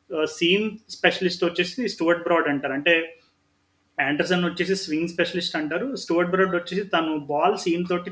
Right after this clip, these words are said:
చాలా వేరియేషన్స్ వేస్తాడు, అది ఇది అని చెప్తారు. So, నువ్వు సీమ్‌తో వేరియేషన్ చేసినా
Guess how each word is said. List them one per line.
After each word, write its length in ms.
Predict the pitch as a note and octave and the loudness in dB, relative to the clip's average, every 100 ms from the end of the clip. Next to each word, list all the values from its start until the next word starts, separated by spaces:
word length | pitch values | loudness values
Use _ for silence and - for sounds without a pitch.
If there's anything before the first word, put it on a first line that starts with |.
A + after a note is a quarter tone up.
| E3+ | -2
చాలా 200 | D3 D#3+ | 0 0
వేరియేషన్స్ 540 | D3+ D3+ D#3+ F3 D#3+ | 0 -2 -2 -6 -8
వేస్తాడు, 380 | D3+ C#3+ - C#3+ | -6 -8 -8 -10
అది 140 | C#3+ | -10
ఇది 120 | C#3+ D#3 | -10 -8
అని 100 | C#3 | -8
చెప్తారు. 340 | - - B2+ _ _ _ _ - | -12 -16 -20 _ _ _ _ -2
So, 60 | |
నువ్వు 160 | A3+ A3+ | 2 2
సీమ్‌తో 540 | - D3 E3+ G3 G#3+ | 0 -2 -2 2 4
వేరియేషన్ 560 | G3 E3 F3 F3+ F3+ F#3 | 6 6 6 4 2 -2
చేసినా 500 | D#3+ C#3 C#3 D3 G3+ | -2 -4 -4 -6 -8